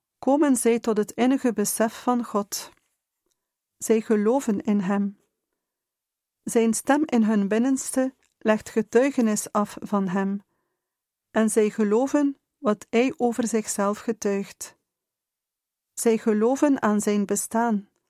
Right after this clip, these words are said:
niet omdat anderen dit zeggen, niet slechts om het woord van een mens, maar wegens het persoonlijk besef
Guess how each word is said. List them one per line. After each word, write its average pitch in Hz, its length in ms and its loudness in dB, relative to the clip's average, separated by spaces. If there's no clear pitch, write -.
niet 240 400 2
omdat 208 400 0
anderen 269 400 2
dit 254 220 -2
zeggen, 240 480 -2
niet 254 260 2
slechts - 480 -2
om 220 160 2
het 208 180 -6
woord 240 520 -4
van 208 220 -2
een 185 200 -2
mens, 247 540 -2
maar 208 300 0
wegens 240 500 0
het - 220 -4
persoonlijk 262 560 0
besef - 560 -2